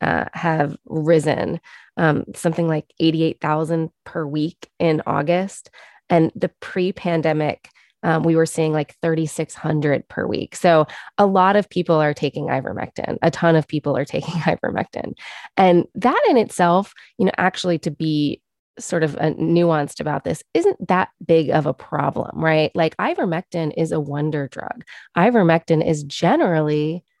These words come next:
safe in low dosages. The problem is that when you take a whole lot of ivermectin, that's when things get dangerous. We know that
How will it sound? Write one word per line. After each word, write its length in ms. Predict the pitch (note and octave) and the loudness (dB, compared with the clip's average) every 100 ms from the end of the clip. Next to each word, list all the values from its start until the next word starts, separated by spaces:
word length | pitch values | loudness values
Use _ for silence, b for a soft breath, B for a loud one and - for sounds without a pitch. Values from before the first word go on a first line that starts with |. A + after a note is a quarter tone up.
| _ | _
safe 600 | - - C#4+ D#4 - - _ | -20 -6 -2 -2 -4 -12 _
in 180 | F3+ E3+ | 0 0
low 400 | D3+ D3+ D3 D3 | 0 0 0 -2
dosages. 720 | F3 G#3 B3+ - - - - B B - | -2 -4 -6 -10 -10 -10 -14 B B -6
The 100 | F#3 | -2
problem 420 | G3+ B3+ F#3 E3 | 2 4 4 6
is 440 | E3 D#3 D3+ F#3 | 6 6 4 0
that 240 | E3+ - - | 0 0 0
when 140 | F3+ F3 | 0 0
you 80 | |
take 200 | E3+ F#3 | 0 -4
a 40 | D#3+ | -4
whole 340 | - E3 D#3+ | 0 0 2
lot 260 | F3 G#3+ B3 | 2 2 2
of 80 | G3+ | 2
ivermectin, 760 | E3 D#3+ D#3+ D3+ - D#3+ D#3 B B - | 0 0 -2 -2 -4 -4 -4 B B 0
that's 300 | E3+ F3 F3 | 0 2 0
when 120 | D#3+ | 0
things 280 | D#3+ D#3 - | 0 -2 -2
get 120 | - | -4
dangerous. 600 | D#3 D3 D3 - F#3 - B B B | -2 -2 -2 -6 -10 -18 B B B
We 180 | D3+ D#3+ | -4 -2
know 240 | D3+ D3+ | 0 -2
that 160 | D3+ - | -4 -6